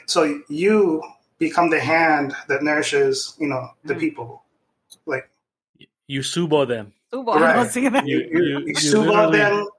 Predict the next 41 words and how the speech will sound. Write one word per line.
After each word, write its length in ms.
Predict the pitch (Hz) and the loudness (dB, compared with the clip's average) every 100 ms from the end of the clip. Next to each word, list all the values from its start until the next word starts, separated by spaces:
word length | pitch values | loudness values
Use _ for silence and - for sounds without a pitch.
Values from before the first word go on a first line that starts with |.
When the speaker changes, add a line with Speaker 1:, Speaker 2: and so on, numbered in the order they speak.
| - | -8
Speaker 1:
directly, 600 | 147 160 160 156 139 127 | -2 2 2 2 -2 -2
just 200 | - 185 | -2 0
like 340 | 208 190 185 - | 2 0 -2 -12
Raj's, 800 | 160 165 180 175 175 170 170 - - | 0 2 4 2 -2 -2 -4 -12 0
Father 220 | 180 180 | 2 4
Raj's 340 | 175 175 165 143 | 4 2 0 -4
mother 340 | 160 147 139 | -2 0 -2
last 260 | 143 143 - | 0 0 0
week 260 | 147 135 - | -4 -4 -6
when 160 | 143 135 | -6 -4
he 80 | 151 | -4
came 180 | 143 131 | -6 0
home. 180 | 453 440 | 2 4
Speaker 3:
<laughs> 580 | 415 - - - - 1077 1077 784 - 659 381 466 640 - - 214 | 4 4 2 0 0 2 2 0 -8 -6 -2 -2 -2 -2 0 2
She 120 | 180 | 2
fed 260 | 190 190 185 | 2 2 2
me 160 | 196 | 2
with 180 | 180 180 | 2 2
her 140 | 175 | 2
hands. 340 | 160 151 139 143 - 214 196 - - 320 - | 2 0 0 -2 0 -2 -2 -10 -8 -8 -8
She 180 | - 185 | -6 -2
did. 220 | 160 143 | 0 0
No, 180 | 190 302 | 2 4
that's 180 | 202 214 | 4 2
be-, 200 | 185 226 | -2 -2
that's 180 | 190 392 | -2 -2
a 60 | 208 | -2
beautiful 300 | 226 214 202 | -2 0 2
image, 200 | 190 175 | 2 2
Speaker 2:
Yeah. 120 | 170 | 2
Speaker 3:
Mikey. 300 | 156 156 156 | 0 -2 -2
That, 160 | 151 165 | -2 0
yeah, 240 | 196 143 | 0 0
no, 120 | 147 | 0
I 80 | 151 | -2
think 200 | 147 180 | -2 -4
that, 240 | 156 143 139 | -2 -2 -2
that, 180 | 147 143 _ - - _ | -4 -4 _ -20 -20 _
uh, 20 | |
I 260 | 170 160 165 | 2 2 2
mean, 240 | 170 147 | -2 -4